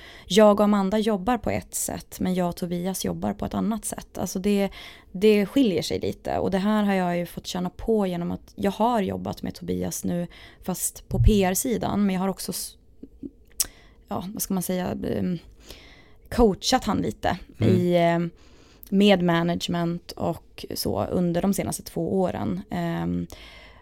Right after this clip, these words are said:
Speaker 1: och, ehm, hjälpte honom att nå ut, ehm, pitcha ut sin musik, eh, där för två år sedan, eh, till olika skivbolag, eh, managements,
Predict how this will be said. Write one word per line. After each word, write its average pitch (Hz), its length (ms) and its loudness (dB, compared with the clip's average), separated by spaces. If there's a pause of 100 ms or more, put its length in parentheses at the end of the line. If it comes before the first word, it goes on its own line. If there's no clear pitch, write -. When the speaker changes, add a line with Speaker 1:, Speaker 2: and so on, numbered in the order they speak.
(140)
Speaker 1:
och, - 540 -4
ehm, 185 640 -4
hjälpte 196 500 4
honom 175 400 2
att - 380 -10
nå 170 180 0
ut, - 640 -8
ehm, 185 680 -6 (680)
pitcha 208 340 0
ut 202 220 2
sin 180 220 0
musik, - 720 -6
eh, 180 180 -2
där 175 180 -2
för - 240 -14
två 185 220 -4
år 190 80 -4
sedan, 196 400 -8
eh, 180 300 -4
till 175 420 -6 (240)
olika 175 260 -2
skivbolag, 170 800 -2 (520)
eh, 165 260 -2
managements, 165 1120 -4